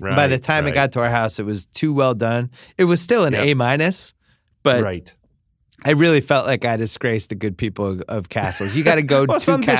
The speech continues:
Speaker 1: Castle's.
Speaker 2: Yeah, right. Some dishes aren't meant to travel. That's one. You don't know it by, by trial and error. All you can do is try.
Speaker 1: And, uh,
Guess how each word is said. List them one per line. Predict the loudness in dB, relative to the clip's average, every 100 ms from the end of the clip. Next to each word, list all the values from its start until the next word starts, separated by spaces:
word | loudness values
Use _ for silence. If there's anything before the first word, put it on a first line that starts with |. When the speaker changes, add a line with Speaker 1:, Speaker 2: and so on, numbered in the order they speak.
| 2
Speaker 1:
Castle's. | -2 -6 -10 -14 _ _ _ _ -4
Speaker 2:
Yeah, | -2 0 -2
right. | -2 -2
Some | -2
dishes | 0 0 0
aren't | 0 0
meant | 0 -2
to | -4
travel. | -2 -2 0 0
That's | 0 -2 -2
one. | -2 0
You | 0 0
don't | -2 -2
know | 0 0
it | -2 _
by, | -2 -2
by | 0 -2
trial | -2 -2 0 -2
and | -2
error. | -2 -2 -4 -4
All | -4 -2
you |
can | -2 -4
do | -2
is | -4
try. | -2 -2 -2 -4 -12 _ -20 _ _ _ -2
Speaker 1:
And, | 2 4 2
uh, | 2 0 -2